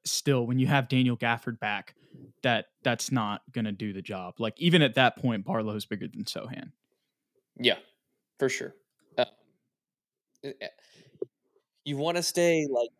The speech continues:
Speaker 2: even keeled when, when discussing officiating, but you
Speaker 1: Right.
Speaker 2: it was, it was blatantly not great. Um,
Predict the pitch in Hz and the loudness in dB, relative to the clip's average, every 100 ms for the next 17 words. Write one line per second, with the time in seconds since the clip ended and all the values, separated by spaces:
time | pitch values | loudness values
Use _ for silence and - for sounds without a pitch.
0 | 127 120 131 123 - 120 117 117 120 123 | -10 -8 -8 -10 -10 -6 -4 -6 -6 -10
1 | 120 _ _ _ 123 120 120 - 120 - | -10 _ _ _ -8 -6 -6 -2 -2 -2
2 | 120 117 - 117 - 123 120 120 120 - | -4 -4 -4 -6 -2 0 0 -2 -6 -4
3 | 101 - - 120 117 98 - _ _ - | -4 -4 -6 -2 0 -2 -6 _ _ -4
4 | 139 135 139 127 - - - _ _ - | 2 4 4 2 2 -6 -10 _ _ 0
5 | 139 131 - - 123 120 110 107 110 104 | 2 2 0 2 4 4 0 -2 -2 -4
6 | 90 _ 95 67 - _ _ - 87 | -6 _ -10 -8 -10 _ _ -8 -6